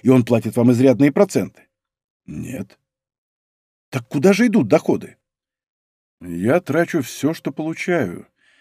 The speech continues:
Излишков у меня нет, дорогой Д'Артаньян. А, вот что.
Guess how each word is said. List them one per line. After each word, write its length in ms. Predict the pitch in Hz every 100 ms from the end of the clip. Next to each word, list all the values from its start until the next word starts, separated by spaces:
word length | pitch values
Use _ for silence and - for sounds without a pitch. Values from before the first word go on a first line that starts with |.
| _ _
Излишков 640 | 117 139 131 196 196 196 185
у 80 |
меня 220 | 170 180 170
нет, 320 | 175 175 101
дорогой 360 | 107 98 95
Д'Артаньян. 600 | 90 90 87 87 73 - - _ _ _ _ _ _ _ -
А, 840 | 110 147 156 165 156 143 123 98 87 101
вот 340 | 160 175 131
что. 460 | - - - -